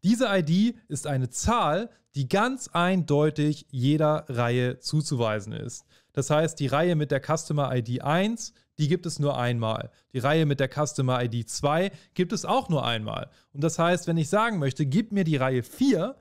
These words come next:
dann gibt es diese nur ein einziges Mal und die hat immer als Customer Name Around the Horn und als Contact Name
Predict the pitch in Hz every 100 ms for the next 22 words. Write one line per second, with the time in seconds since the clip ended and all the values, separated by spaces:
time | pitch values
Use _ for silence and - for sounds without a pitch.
0 | _ - 123 151 190 240 - _ 175 165
1 | 180 170 165 165 139 - 165 208 208 151
2 | 156 151 139 139 - 127 135 135 - -
3 | 139 147 151 - 135 110 135 143 139 -
4 | 127 - 165 160 127 - 147 - 131 120
5 | 117 123 170 180 180 - 120 123 127 123
6 | 104 170 180 175 - _ 170 185 180 -
7 | 131 - 151 147 143 139 127 127